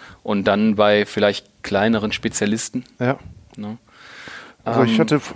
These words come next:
Speaker 2: hatte Anfang zweitausendneunzehn hier von Professor Brachert habe ich ein,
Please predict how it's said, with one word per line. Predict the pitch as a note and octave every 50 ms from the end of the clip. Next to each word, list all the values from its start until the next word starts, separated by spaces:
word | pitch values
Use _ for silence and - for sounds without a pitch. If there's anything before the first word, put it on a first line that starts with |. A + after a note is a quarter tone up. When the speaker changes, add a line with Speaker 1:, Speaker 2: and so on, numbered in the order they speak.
| A#2+
Speaker 2:
hatte | A#2+ - - D3 C#3 C3
Anfang | A2+ C#3+ D#3 - - D#3 D#3 D3+ C#3+ C3 - - - -
zweitausendneunzehn | - - C#3+ D3 D3 C#3 B2 B2 B2+ C3 C#3+ D#3 D3+ C#3+ B2+ A2 G2+ A2+
hier | C3 B2+
von | B2+ A#2+ - - - -
Professor | - - - C#3+ - - B2+ G#2
Brachert | F2+ - - C#3 D3 - A2+ G#2 - - - - - - - - - _
habe | - A2+ A#2+
ich | A2+ A2 -
ein, | A#2+ A2 G#2+ A2 G2+